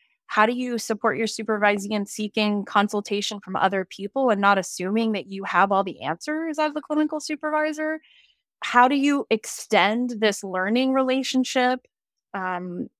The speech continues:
how do you, I mean, this is actually kind of a mentoring relationship. I mean, we haven't used the mentoring word in this conversation yet, but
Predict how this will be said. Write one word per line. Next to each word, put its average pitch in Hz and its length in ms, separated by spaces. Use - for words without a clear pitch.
how 196 240
do 254 80
you, 254 560
I - 60
mean, 247 200
this 311 180
is 320 120
actually 233 480
kind 208 220
of 190 80
a 185 80
mentoring 190 680
relationship. 180 640
I 185 80
mean, 190 160
we 202 80
haven't 202 320
used 190 320
the 190 60
mentoring 190 520
word 196 400
in 202 140
this 190 140
conversation 190 680
yet, 190 240
but 202 160